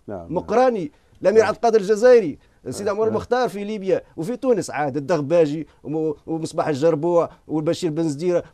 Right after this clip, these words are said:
Speaker 2: كلهم، وعبد الكريم الخطابي في المغرب،
Speaker 1: آه.
Speaker 2: كلهم ماذا؟ كانوا شيوخ زوايا صوفية ومتصوفين، لكن قاتلوا الاستعمار. في نفس الوقت كانت وزارة
Speaker 1: ال-،
Speaker 2: مستعمرات
Speaker 1: اللي
Speaker 2: بريطانية
Speaker 1: الوهابية تجيب في الاستعمار.
Speaker 2: أحسنت.
Speaker 1: آه.
Speaker 2: في
Speaker 1: نعم.
Speaker 2: نفس الوقت
Speaker 1: نعم.
Speaker 2: كانت وزارة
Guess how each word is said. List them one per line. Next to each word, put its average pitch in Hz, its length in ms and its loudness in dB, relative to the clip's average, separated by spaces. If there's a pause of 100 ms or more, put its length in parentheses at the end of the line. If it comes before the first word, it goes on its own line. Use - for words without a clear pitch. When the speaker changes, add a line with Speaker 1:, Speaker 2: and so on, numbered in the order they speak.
(140)
Speaker 2:
كلهم، 262 600 2
وعبد 139 180 -4
الكريم 170 220 -6
الخطابي 165 340 -6
في 139 60 -10
المغرب، 165 260 -2
Speaker 1:
آه. 127 160 -6
Speaker 2:
كلهم 277 360 2
ماذا؟ 277 360 -4 (240)
كانوا 185 200 0
شيوخ 170 340 -8
زوايا 156 220 -2
صوفية 147 500 -10
ومتصوفين، 156 720 -6 (160)
لكن 143 260 -6
قاتلوا 220 340 2
الاستعمار. 131 440 -6 (200)
في 147 180 -4
نفس 240 240 0
الوقت 190 340 -4 (640)
كانت 165 420 -4
وزارة 135 380 -4
Speaker 1:
ال-، 151 60 -6
Speaker 2:
مستعمرات 143 360 -4
Speaker 1:
اللي 135 180 0
Speaker 2:
بريطانية 143 220 6
Speaker 1:
الوهابية 139 320 2
تجيب 151 360 0
في 151 100 -2
الاستعمار. 98 540 -6
Speaker 2:
أحسنت. 202 440 -2
Speaker 1:
آه. 98 60 -14
Speaker 2:
في 165 180 -6
Speaker 1:
نعم. 285 180 2
Speaker 2:
نفس 214 160 -6
الوقت 254 420 2
Speaker 1:
نعم. 160 100 0 (340)
Speaker 2:
كانت 233 440 4
وزارة 220 420 0